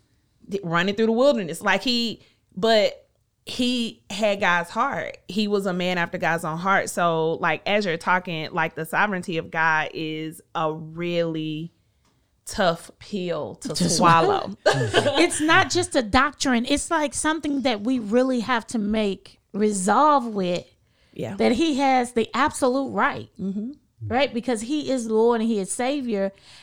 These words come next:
Speaker 2: And it's not that he just wanna be your boss, right? That he's the boss of you,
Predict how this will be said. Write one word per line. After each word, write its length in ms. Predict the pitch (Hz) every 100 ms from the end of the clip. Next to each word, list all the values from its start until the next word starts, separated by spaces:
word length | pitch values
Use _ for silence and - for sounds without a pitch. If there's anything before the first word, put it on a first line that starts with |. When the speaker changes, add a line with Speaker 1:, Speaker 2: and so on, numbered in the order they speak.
| -
Speaker 2:
And 220 | - 277 294
it's 160 | 302
not 280 | 349 359 359
that 360 | 277 254 196 -
he 300 | - 285 277
just 240 | 247 247
wanna 260 | 254 240 208
be 320 | 180 254 254
your 180 | 220 202
boss, 640 | 175 196 269 233 185 208 240
right? 480 | 220 233 240 233 -
That 260 | 208 202
he's 240 | 220 262 220
the 100 | 180
boss 480 | 170 196 220 285 -
of 160 | 190
you, 400 | 185 175 139 120